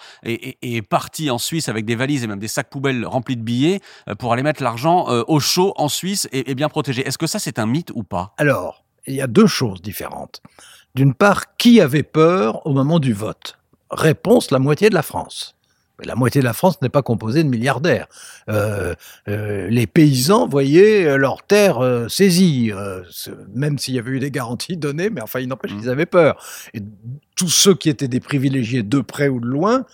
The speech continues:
Speaker 2: étaient affolés par les cent dix propositions. Et, euh, ben, vous avez aussi des ouvriers conservateurs. C'est pas la majorité, mais vous en avez. Vous avez, euh, des, vous avez des gens qui sont des, des modérés, qui voyaient tout ça avec, euh, les yeux absolument exorbités.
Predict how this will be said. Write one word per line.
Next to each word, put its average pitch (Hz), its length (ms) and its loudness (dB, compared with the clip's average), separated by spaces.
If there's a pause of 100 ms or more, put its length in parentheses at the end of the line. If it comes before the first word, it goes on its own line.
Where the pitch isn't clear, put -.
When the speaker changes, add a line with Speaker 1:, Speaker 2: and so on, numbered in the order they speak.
(380)
Speaker 2:
étaient 165 460 2
affolés 165 560 2
par 120 260 0
les 123 120 -2
cent 127 180 -2
dix 180 100 0
propositions. 147 800 -2 (380)
Et, 202 340 4
euh, 98 240 -8 (300)
ben, 95 180 -6
vous 104 120 -8
avez 113 160 -2
aussi 131 360 0
des 175 260 0
ouvriers 131 340 -4
conservateurs. 113 840 -8
C'est 98 160 -14
pas 110 100 -10
la 104 100 -8
majorité, 123 520 -6
mais 143 140 0
vous 117 220 -4
en 120 100 -4
avez. 160 300 -2 (340)
Vous 120 200 -6
avez, 147 460 2
euh, 120 120 -2
des, 110 260 -6 (340)
vous 101 160 -10
avez 131 180 0
des 127 140 -2
gens 165 200 0
qui - 160 -8
sont 139 240 -2
des, 139 180 -2
des 127 140 -2
modérés, 160 560 2
qui - 140 -8
voyaient 127 300 -4
tout 117 140 -12
ça 175 240 2
avec, 123 300 -2
euh, 104 260 -10
les 117 240 -4
yeux 170 160 4
absolument 143 480 -6
exorbités. 127 600 -6